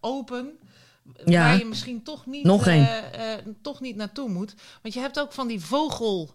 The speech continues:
Speaker 1: vogelaars. Je hebt er zelfs een woord
Speaker 2: Ja, maar
Speaker 1: voor,
Speaker 2: ik ga niet in een
Speaker 1: vogelaars.
Speaker 2: clubje. Daar ben, ik ben helemaal niet voor clubjes, nee.
Speaker 1: En dan ga je rondlopen en dan ga je luisteren... en dan ga je het met elkaar bespreken en allemaal gedoe.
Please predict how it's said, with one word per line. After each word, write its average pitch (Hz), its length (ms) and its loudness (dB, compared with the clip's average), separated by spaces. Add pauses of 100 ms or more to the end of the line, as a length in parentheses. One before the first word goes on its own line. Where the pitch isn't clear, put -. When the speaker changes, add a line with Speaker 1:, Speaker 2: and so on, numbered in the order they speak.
(120)
Speaker 1:
vogelaars. 202 960 -2
Je 185 140 -8
hebt 240 200 -8
er 208 60 -8
zelfs 170 240 -4
een 233 180 -8
woord 330 180 4
Speaker 2:
Ja, 214 80 6
maar 233 100 8
Speaker 1:
voor, 214 100 4
Speaker 2:
ik - 60 -2
ga 262 140 6
niet 302 200 8
in 294 80 6
een 269 60 8
Speaker 1:
vogelaars. 185 140 4 (180)
Speaker 2:
clubje. 143 160 4
Daar 170 100 4
ben, 196 120 2
ik 202 100 4
ben 202 140 6
helemaal 254 320 8
niet 240 280 8
voor - 120 -14
clubjes, 160 480 2
nee. 151 300 0
Speaker 1:
En 226 120 -10
dan 233 80 -8
ga 254 120 -4
je 262 120 -2
rondlopen 269 720 -4
en 233 80 -6
dan 220 100 -6
ga 240 120 -6
je 233 100 -4
luisteren... 247 600 -4
en 226 60 -8
dan 214 100 -8
ga 226 100 -8
je 233 60 -4
het 220 80 -10
met 220 100 -8
elkaar 208 260 -8
bespreken 247 540 -8
en 214 100 -8
allemaal 226 220 -8
gedoe. 226 360 -6